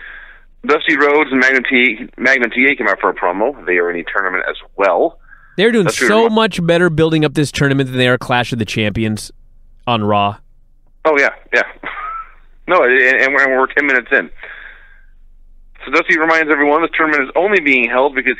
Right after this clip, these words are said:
Speaker 1: he had put Ole Anderson on the shelf in the first place. They showed the brand new U S A, or the brand new U S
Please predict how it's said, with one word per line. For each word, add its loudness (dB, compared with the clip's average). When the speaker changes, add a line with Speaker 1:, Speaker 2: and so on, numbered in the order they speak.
Speaker 1:
he 0
had -2
put 0
Ole 2
Anderson -2
on 0
the -4
shelf 0
in -10
the -8
first -2
place. -2
They 0
showed 2
the 0
brand 0
new 0
U 0
S 0
A, 2
or 2
the -2
brand 0
new 0
U 0
S 2